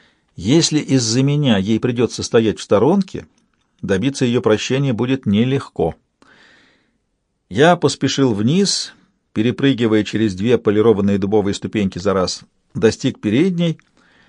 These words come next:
и там, словно выскочив из засады, передо мной внезапно оказался Ревел. Наш новый молодой управляющий, безусловно, отлично выглядел в белой рубашке, черном жакете и черных брюках в джамилийском стиле.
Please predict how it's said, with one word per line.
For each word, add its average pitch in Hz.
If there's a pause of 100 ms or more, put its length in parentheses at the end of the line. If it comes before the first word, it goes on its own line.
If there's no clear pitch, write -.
(260)
и 104
там, 151
словно 120
выскочив 120
из 120
засады, 120
передо 113
мной 151
внезапно 113
оказался 120
Ревел. 87 (1300)
Наш 117
новый 120
молодой 110
управляющий, 107
безусловно, 113
отлично 127
выглядел 104
в 85
белой 98
рубашке, 113
черном 92
жакете 123
и 101
черных 107
брюках 139
в 113
джамилийском 113
стиле. 104